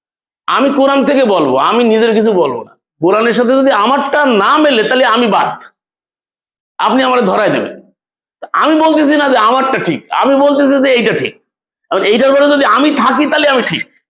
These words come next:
আর আমি যদি না থাকি তাহলে আমিও বেঠিক। কথা বুঝতে পারছেন? এই হচ্ছে বিষয়। এখন আমার বুঝতে যে ভুল হইতে পারে,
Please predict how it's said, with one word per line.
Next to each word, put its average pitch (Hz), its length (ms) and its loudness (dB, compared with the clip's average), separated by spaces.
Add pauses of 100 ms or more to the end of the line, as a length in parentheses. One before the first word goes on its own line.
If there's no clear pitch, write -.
(140)
আর 190 100 0
আমি 240 200 2
যদি 302 180 2
না 294 140 2
থাকি 285 200 2
তাহলে 269 180 0
আমিও 262 240 2
বেঠিক। 233 520 -2 (500)
কথা 202 180 0
বুঝতে 226 220 0
পারছেন? 208 400 -2 (760)
এই 233 100 2
হচ্ছে 247 200 2
বিষয়। 147 360 -2 (3250)
এখন 214 160 -2
আমার 247 240 2
বুঝতে 247 320 0
যে 269 160 2
ভুল 254 200 2
হইতে 220 180 2
পারে, - 440 -2